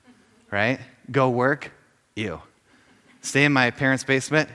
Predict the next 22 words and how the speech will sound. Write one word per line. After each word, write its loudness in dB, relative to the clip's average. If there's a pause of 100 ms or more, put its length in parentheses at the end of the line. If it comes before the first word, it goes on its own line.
(160)
Yup. 0 (480)
Right? 4 (840)
And 2
maybe 4
some 0
of -2
you 0
are 2
still -2
there, 2
and 0
that's -4
great, -4
right? -8 (140)
It's, -14 (100)
I, 4 (140)
I, 4
I've -2
been 2
back 2
and -6
forth 0